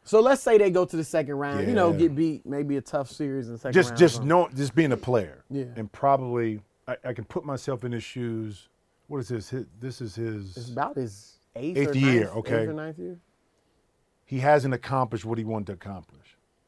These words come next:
Speaker 2: I got a chance to go to a team that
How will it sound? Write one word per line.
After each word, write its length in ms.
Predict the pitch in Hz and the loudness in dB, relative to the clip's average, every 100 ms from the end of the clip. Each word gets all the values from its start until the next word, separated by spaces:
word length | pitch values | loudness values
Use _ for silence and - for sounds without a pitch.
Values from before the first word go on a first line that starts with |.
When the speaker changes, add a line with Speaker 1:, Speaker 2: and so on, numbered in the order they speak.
| _ _ _ _ _ _ _ _ _ _ _ _ _ _ _ _ - | _ _ _ _ _ _ _ _ _ _ _ _ _ _ _ _ -4
Speaker 2:
I 120 | 135 | 2
got 140 | 147 | 2
a 20 | 127 | 2
chance 380 | - 139 127 | -4 -6 -6
to 80 | - | -8
go 180 | 110 120 | -4 -4
to 220 | 104 117 | -4 -8
a 40 | 107 | -10
team 760 | - - 120 110 104 104 101 104 _ _ _ _ _ _ _ _ _ _ _ _ _ _ _ - | -10 -10 -8 -6 -8 -10 -12 -18 _ _ _ _ _ _ _ _ _ _ _ _ _ _ _ -18
that 440 | 104 113 107 104 | -10 -6 -6 -6